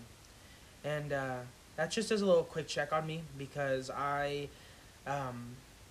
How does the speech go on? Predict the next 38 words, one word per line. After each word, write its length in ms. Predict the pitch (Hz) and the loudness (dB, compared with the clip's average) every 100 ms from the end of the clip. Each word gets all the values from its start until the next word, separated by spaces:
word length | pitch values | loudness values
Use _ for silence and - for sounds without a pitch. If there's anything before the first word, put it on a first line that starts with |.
| - - 139 | -14 -4 0
I, 260 | 135 170 | 4 6
I 20 | |
wanna 180 | 180 220 | 8 8
be 160 | 196 214 | 6 8
like 160 | 156 | 6
Paul. 260 | 143 131 120 - - - - | 4 -2 -2 -8 -18 -16 -2
Paul 280 | 165 175 | 6 8
was 120 | 185 170 | 8 4
a 40 | |
world 240 | 156 165 | 4 2
changer. 380 | 160 135 120 117 123 - - | 2 -4 -8 -10 -14 -18 -12
Paul 580 | - 156 160 160 165 160 - - - - 156 | 0 4 4 6 6 4 -4 -18 -20 -12 -2
was 220 | 160 139 | 0 0
very 320 | 139 175 202 | 6 10 10
successful 720 | 190 185 - 202 190 - 139 131 | 8 2 2 4 4 2 -2 -2
in 100 | 147 | -4
advancing 800 | 135 131 156 175 - 127 131 147 - - 143 | -6 -4 -2 -2 -2 -4 -6 -12 -16 -18 -12
Jesus' 440 | 147 143 147 135 135 | -8 -6 -4 -6 -6
ministry. 380 | 143 139 - - - - - - - | -6 -6 -8 -12 -14 -18 -20 -18 -6
And, 380 | 143 143 139 135 | 0 0 0 -2
um, 220 | 131 123 | -4 -2
I 100 | 139 | 2
don't 160 | 165 165 | 2 2
just 160 | 156 | 0
say 140 | 165 160 | 2 4
that 160 | 156 | 2
to 80 | 131 | -2
say, 400 | - 165 147 135 | 2 4 4 2
but 240 | 135 131 - - - - - | 0 -2 -6 -16 -18 -18 -2
there's 320 | 151 143 139 - - | 2 2 2 -6 -6
proof 320 | 175 170 151 | -4 -4 -4
in 360 | 151 143 131 131 | -4 -4 -4 -2
text, 380 | 180 233 - 147 | 0 0 0 -4
there's 160 | 131 | -4
proof 340 | - 147 143 143 | -6 -10 -8 -8
in 160 | 139 | -8
just 340 | 135 127 - - | -6 -6 -6 -6
history 580 | 165 - 180 190 196 | -4 -2 0 0 -2